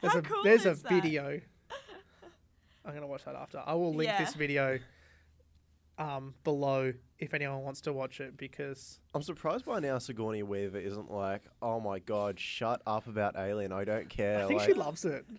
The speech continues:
Speaker 3: that, yeah, that's the thing. I, I, I
Speaker 2: It's
Speaker 3: expect,
Speaker 2: just
Speaker 3: like, a Harrison Ford level type thing where people, like, ask her about what she thinks about Prometheus, and she's
Speaker 2: Yeah.
Speaker 3: like, "I don't fucking know. Go away."
Speaker 2: <laughs> Haven't even seen it. <laughs>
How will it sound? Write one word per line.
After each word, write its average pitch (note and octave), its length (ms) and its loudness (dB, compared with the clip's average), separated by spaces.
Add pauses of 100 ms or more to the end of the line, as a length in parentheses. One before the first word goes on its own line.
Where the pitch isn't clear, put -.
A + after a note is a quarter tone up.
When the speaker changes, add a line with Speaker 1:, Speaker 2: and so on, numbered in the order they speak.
(300)
Speaker 3:
that, F#3+ 160 -2
yeah, A3+ 240 2
that's G#3+ 200 -4
the G3+ 100 0
thing. F#3 100 0
I, E3 160 4
I, D#3+ 320 2
I D#3 120 4
Speaker 2:
It's E3+ 180 -2
Speaker 3:
expect, E4+ 200 0
Speaker 2:
just D#3+ 200 4
Speaker 3:
like, G#3+ 160 2
a G3+ 60 4
Harrison B2 420 0
Ford G#2+ 300 0
level A2+ 280 0
type A2 300 0
thing A2+ 200 -4
where B2 100 -2
people, A2 420 -4
like, G#2 340 2
ask G2+ 260 -2
her A2 100 -4
about G2+ 360 -2
what G#2 180 -4
she A2 140 -8
thinks G2+ 220 -8
about G2+ 220 -4
Prometheus, G2 640 -6
and G2 80 -16
she's G#2 140 -12
Speaker 2:
Yeah. F#2+ 160 -6
Speaker 3:
like, F#2+ 140 -6 (1120)
"I - 40 -10
don't B2 160 -10
fucking F#2 340 -8
know. A2+ 260 -2 (960)
Go B2+ 200 2
away." A#2+ 440 0 (100)
Speaker 2:
<laughs> - 100 -20
Haven't C4 220 -2
even A#3+ 200 -4
seen G#3 280 -6
it. E3 1120 4
<laughs> - 0 -